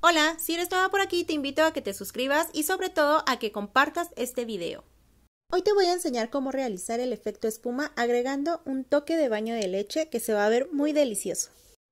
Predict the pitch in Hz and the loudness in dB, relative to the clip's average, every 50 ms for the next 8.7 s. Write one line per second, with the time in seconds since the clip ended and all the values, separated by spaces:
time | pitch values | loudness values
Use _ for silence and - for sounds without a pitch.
0 | _ - - 285 302 311 311 320 320 - 359 370 392 427 415 392 349 269 226 - | _ -4 0 2 4 4 4 4 2 0 0 0 0 0 0 0 0 0 0 0
1 | 208 208 - 220 220 233 247 240 - - 262 254 220 196 196 233 226 - - 254 | -2 -2 -2 -4 -6 -6 -6 -6 -2 0 2 2 2 0 -4 -6 -6 -6 -6 -4
2 | 262 269 294 285 339 339 - 320 294 - 226 190 202 202 226 247 - 269 226 - | -2 -2 -2 -4 -4 -4 -4 -4 -4 -4 -4 -2 -2 -2 -2 -4 -4 -6 -6 -6
3 | - - 175 - - - - 185 - - 220 226 240 254 262 - - 247 226 233 | -6 -8 -8 -10 -12 -12 -12 -10 -6 -2 -2 0 -2 -2 -4 -6 -6 -4 -4 -4
4 | 233 233 226 180 170 170 - - - 233 247 - - 214 208 202 - 220 202 196 | -4 -4 -4 -6 -6 -8 -8 -8 -6 -6 -6 -6 -6 -8 -8 -6 -6 -6 -6 -6
5 | 185 175 175 175 170 _ - 254 330 370 - - - - - _ - - 294 294 | -6 -8 -10 -10 -10 _ -6 -6 -6 -6 -10 -18 -20 -20 -20 _ -2 0 0 0
6 | - 330 320 - 320 294 285 277 - - 240 240 - - 262 220 - 214 214 - | 0 -2 -2 -2 -2 -4 -4 -4 -4 -4 -6 -4 -4 -4 -4 -4 -4 -6 -8 -6
7 | - - 226 226 233 254 294 311 302 _ _ _ _ - 214 220 220 226 240 262 | -6 -6 -4 -2 -2 -2 -2 -4 -6 _ _ _ _ -2 -2 -2 0 0 -2 -2
8 | 254 - - 254 220 202 185 185 - - 135 - - - | -2 -2 -2 -2 -2 -2 -4 -6 -6 -10 -16 -18 -20 -20